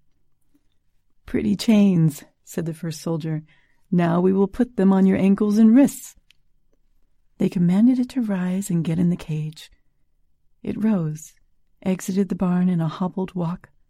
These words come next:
and climbed into the cage. They commanded it to sit. It sat.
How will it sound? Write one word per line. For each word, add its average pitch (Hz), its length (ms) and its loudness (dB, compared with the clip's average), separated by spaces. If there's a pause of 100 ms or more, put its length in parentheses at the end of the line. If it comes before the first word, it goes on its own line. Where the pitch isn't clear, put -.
(140)
and - 120 -6
climbed 196 400 4
into 175 200 0
the 165 80 -4
cage. 160 560 -8 (840)
They 180 100 -4
commanded 165 440 -4
it 170 140 -6
to - 100 -10
sit. - 420 -8 (760)
It 165 160 -10
sat. 165 360 -8